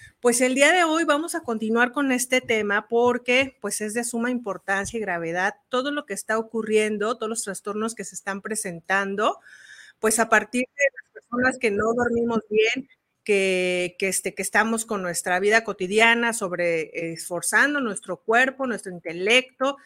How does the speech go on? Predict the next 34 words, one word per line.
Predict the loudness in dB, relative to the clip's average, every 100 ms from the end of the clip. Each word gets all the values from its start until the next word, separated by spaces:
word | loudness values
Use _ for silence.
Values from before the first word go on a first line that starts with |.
| -20 -20 -20 -2
teniendo | 0 2 4 4
emociones, | 2 0 -2 2 4 4 2 2 2 -2 -4
eh, | -4 0 0 0 -2 -6 -4
a | -4
consecuencia | -2 -4 -4 -4 -2 -2 0
de | -2
esta | -2 -4
falta | -2 0 0 0 0
de | -2
dormir | -4 -6 -4 -4 -2
o | -2
de | -2
esta | -4 -6
falta | -6 -4 -2
de | -2
descansar | -4 -8 -10 -10 -2 2 4 2
o |
de | -4
soñar, | -6 -8 -6 -2 -2 -2
de, | -4 -4
del | -4 -6
sueño. | -2 0 0 -2 -4 -12 -20 -20 -20 _ _
Y | 2
bueno, | 6 6 6 4
el | 2 6
día | 8
de | 8 8
hoy, | 8 8
para | 6 6 6
compartirnos | 0 0 -2 -2 -2 -2 -2
este | -2 -2 -4 -4
tema, | -2 -2 -4
este | -6
maravilloso, | -4 -2 -2 -4 -4